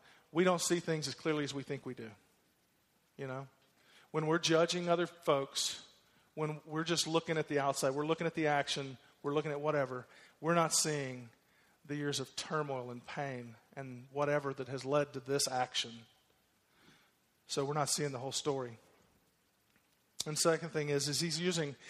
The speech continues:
I, I love that he uses the thing about the plank, or the, I think of a two-by-four jammed in my eye.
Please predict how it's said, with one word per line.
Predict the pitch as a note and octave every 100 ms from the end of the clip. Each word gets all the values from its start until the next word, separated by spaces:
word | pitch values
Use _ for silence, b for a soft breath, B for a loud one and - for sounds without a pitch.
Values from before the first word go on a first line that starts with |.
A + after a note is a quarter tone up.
| B -
I, |
I | F3 D3+
love | E3 F3+
that | E3
he |
uses | D#3+ D#3+ D3+ C3
the | C3
thing | - D3+
about | C#3+ C#3
the | -
plank, | - D#3+ D3 C3+
or | B2+
the, | B2+ - - -
I | D3
think | E3
of | D3
a |
two-by-four | C3 - E3 C3+ C#3+ C3+
jammed | C3+ C#3+ D3
in | C#3+
my | C#3 C3+ B2+
eye. | B2 A2+